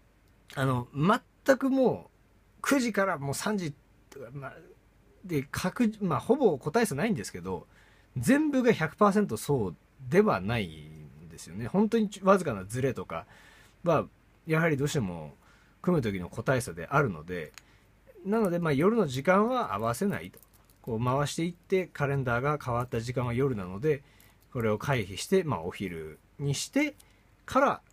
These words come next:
カレンダーをこう、飛ばして、合わせて、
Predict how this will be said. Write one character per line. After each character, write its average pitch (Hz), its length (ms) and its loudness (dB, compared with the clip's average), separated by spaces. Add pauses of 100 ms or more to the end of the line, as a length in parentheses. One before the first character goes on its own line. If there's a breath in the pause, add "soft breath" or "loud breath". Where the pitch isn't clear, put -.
カ - 140 -6
レ 101 100 -2
ン 95 160 -4
ダ 92 220 0
ー - 20 4
を 190 140 0 (100)
こ 71 320 -14
う、 - 180 -20
飛 90 80 -14
ば 73 200 -12
し - 160 -14
て、 185 260 -6 (480 soft breath)
合 - 80 -4
わ 82 180 -6
せ 87 200 -12
て、 220 300 0